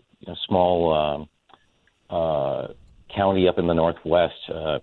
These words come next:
Barron County, where they were ready to bring a national, uh, employer in, willing to consolidate their, their, uh, operations into,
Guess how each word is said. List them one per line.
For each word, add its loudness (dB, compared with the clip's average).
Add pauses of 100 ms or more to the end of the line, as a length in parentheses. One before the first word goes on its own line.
(380)
Barron 2
County, 0
where 2 (600)
they 2
were 2
ready 2
to 2
bring 2
a 2
national, 2
uh, 4
employer 0
in, 0 (1500)
willing 4
to -10
consolidate 0
their, 4 (140)
their, 0
uh, 0
operations 0 (100)
into, -2